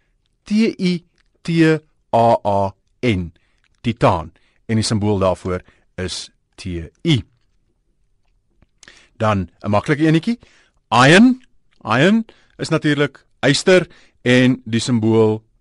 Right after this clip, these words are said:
die bekende F E, F E. Arsenic, arsenic is in Afrikaans arseen, A R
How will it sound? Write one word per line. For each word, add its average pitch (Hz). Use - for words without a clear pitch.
die 101
bekende 90
F -
E, 131
F 101
E. 104
Arsenic, 185
arsenic 160
is 113
in 113
Afrikaans 98
arseen, 131
A 185
R 135